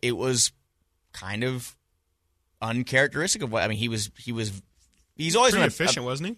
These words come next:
Speaker 1: Yeah, he was pretty efficient. I mean, he only took three shots, made two of 'em.
Speaker 2: Mm-hmm.
Speaker 1: Like
Speaker 2: Attacked the rim really aggressively. I
Speaker 1: Yeah.
Speaker 2: thought he looked, to his point,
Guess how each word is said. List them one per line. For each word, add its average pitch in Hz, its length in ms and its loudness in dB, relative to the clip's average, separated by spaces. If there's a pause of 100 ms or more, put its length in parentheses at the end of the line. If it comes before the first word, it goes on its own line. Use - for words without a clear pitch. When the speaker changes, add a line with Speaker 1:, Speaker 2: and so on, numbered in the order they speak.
Speaker 1:
Yeah, 262 100 6
he 160 80 8
was 156 100 2
pretty 190 180 2
efficient. 175 300 0
I 147 40 0
mean, 135 80 2
he 147 80 2
only 156 120 2
took - 160 -4
three 127 200 0
shots, 120 420 4
made 131 200 0
two 110 180 -2
of 113 60 -2
'em. 131 240 -2 (240)
Speaker 2:
Mm-hmm. 120 200 -14
Speaker 1:
Like 117 160 -16
Speaker 2:
Attacked 147 320 0
the 131 80 -8
rim 135 460 -4
really 131 260 -2
aggressively. 127 680 -2
I 135 60 2
Speaker 1:
Yeah. 160 120 6
Speaker 2:
thought 131 80 4
he 123 80 2
looked, 123 360 -2 (260)
to 120 160 -8
his 117 160 -6
point, 135 340 -4